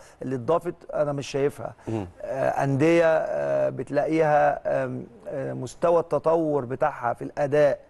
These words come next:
Speaker 1: عنها، عن، عن إن يكون أجنبي موجود أو مصري موجود،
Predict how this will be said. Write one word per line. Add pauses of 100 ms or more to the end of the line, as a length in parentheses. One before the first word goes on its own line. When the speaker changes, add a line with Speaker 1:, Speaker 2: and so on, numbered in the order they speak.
(420)
Speaker 1:
عنها، (380)
عن، (120)
عن
إن
يكون
أجنبي
موجود (100)
أو
مصري
موجود،